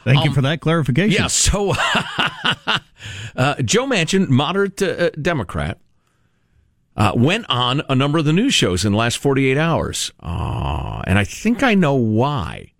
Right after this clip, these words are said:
Speaker 1: Oh, I didn't know he went on multiple places, so he was making kind of a media blitz to get this out, huh?
Speaker 2: Heard him again this morning, yeah.
Speaker 1: Okay.
Speaker 2: Yeah. Um, first, we'll play what he said, which is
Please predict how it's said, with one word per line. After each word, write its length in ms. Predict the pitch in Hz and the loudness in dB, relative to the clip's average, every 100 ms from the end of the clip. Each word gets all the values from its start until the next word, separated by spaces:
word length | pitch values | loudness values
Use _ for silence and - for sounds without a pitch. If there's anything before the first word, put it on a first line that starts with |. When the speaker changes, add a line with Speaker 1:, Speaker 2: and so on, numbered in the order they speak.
| - | -4
Speaker 1:
Oh, 80 | 196 | -2
I 100 | 247 | 0
didn't 180 | 277 240 | 4 4
know 140 | 254 | 4
he 80 | 240 | 2
went 180 | 208 185 | 2 4
on 100 | 170 | 4
multiple 440 | 170 196 156 160 | 4 0 -2 -2
places, 460 | 123 160 175 127 101 | 2 2 2 0 0
so 120 | 131 | 2
he 120 | 117 | 4
was 120 | 135 107 | 4 2
making 260 | 135 127 | 2 2
kind 140 | 117 131 | 2 2
of 80 | |
a 60 | 113 | 2
media 380 | 117 156 165 151 | 2 2 2 0
blitz 460 | 101 139 170 - - | 0 0 0 -2 0
to 80 | |
get 180 | 104 135 | 2 2
this 160 | 135 117 | 0 0
out, 240 | 123 80 | 0 0
huh? 120 | 71 180 | 0 2
Speaker 2:
Heard 100 | 214 | 2
him 100 | 240 | -2
again 260 | 220 233 226 | -2 0 0
this 180 | - | 0
morning, 300 | 240 247 147 | 0 0 0
yeah. 200 | 123 175 139 | 0 0 -2
Speaker 1:
Okay. 220 | 160 151 | -2 -2
Speaker 2:
Yeah. 160 | 139 - - _ _ _ | -2 -2 -8 _ _ _
Um, 380 | 135 147 139 127 - | 0 0 0 -2 -6
first, 480 | - - 294 - 285 | -8 -2 0 0 2
we'll 240 | 269 208 | 2 2
play 480 | - - 208 254 254 | 0 0 2 2 2
what 180 | 226 220 | 0 0
he 100 | 220 | -2
said, 600 | - 165 101 107 165 160 - - - - - | 0 0 0 0 -2 -4 -14 -20 -20 -20 0
which 320 | 135 190 - | 2 2 0
is 340 | 151 131 127 | 0 0 -4